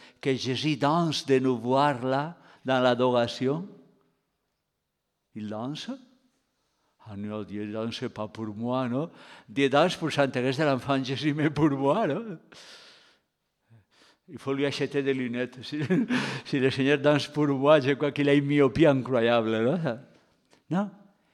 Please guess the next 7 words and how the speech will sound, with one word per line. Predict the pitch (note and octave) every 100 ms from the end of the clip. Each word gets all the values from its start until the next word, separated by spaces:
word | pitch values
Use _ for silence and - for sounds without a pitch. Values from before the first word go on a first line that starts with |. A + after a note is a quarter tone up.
| _ -
Mais, | D3+ -
mais | C#3
c'est | C#3+
très | - B3
important, | A3 G3+ D#3+ C#3 C3+ A#2+
ça. | F#3 A3 - _ _ _ _ _ _ _ _ _
Pourquoi ? | G3 F#3+ C3+ A#2+ A#2